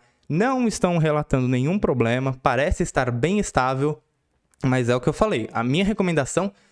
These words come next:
sempre, isso independente da marca. O único celular que você não precisa fazer isso,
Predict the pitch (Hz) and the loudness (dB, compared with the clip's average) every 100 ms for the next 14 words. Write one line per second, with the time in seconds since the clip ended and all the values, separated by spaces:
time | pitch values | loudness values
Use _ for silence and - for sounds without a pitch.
0 | _ _ - 214 147 151 - 175 180 170 | _ _ -4 -2 0 0 0 0 0 0
1 | 196 - 151 135 117 - 120 190 214 - | 0 0 2 2 0 -2 -2 0 -2 0
2 | 170 165 - 151 180 - 170 - 151 127 | 0 0 -2 -2 0 0 0 0 0 2
3 | 131 180 - 120 | 0 0 -2 -4